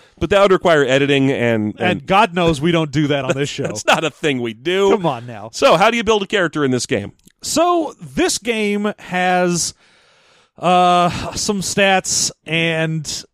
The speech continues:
Speaker 2: I mean, your, your general things: your strength, constitution, agility.
Speaker 1: I'll, I'll take a look at the actual
Speaker 2: All
Speaker 1: character
Speaker 2: that.
Speaker 1: sheet. You know, John, let me just clarify. This is probably, if not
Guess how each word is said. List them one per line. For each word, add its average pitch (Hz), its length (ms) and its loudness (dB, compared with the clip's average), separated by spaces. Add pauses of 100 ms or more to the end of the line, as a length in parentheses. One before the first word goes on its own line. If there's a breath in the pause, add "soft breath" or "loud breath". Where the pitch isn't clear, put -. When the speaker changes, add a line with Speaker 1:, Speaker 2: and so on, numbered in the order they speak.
Speaker 2:
I 180 120 -4
mean, 185 180 -2
your, 196 300 2
your 175 200 0
general 208 380 2
things: 170 340 0
your 160 140 2
strength, 175 460 -2
constitution, 156 680 0
agility. 139 640 -2
Speaker 1:
I'll, 127 180 -2
I'll 151 120 0
take 151 200 -2
a 156 40 0
look 147 120 0
at 131 60 -10
the 131 100 -6
actual 123 220 0
Speaker 2:
All 175 80 4
Speaker 1:
character 147 240 0
Speaker 2:
that. 147 80 -2
Speaker 1:
sheet. 131 240 -8 (200 soft breath)
You 170 80 -2
know, 185 120 4
John, 160 260 4
let 156 100 0
me 160 60 -2
just 131 220 -6 (160)
clarify. 139 360 2
This 208 200 2
is - 180 0 (340)
probably, 202 640 4
if 175 240 -2
not 226 240 2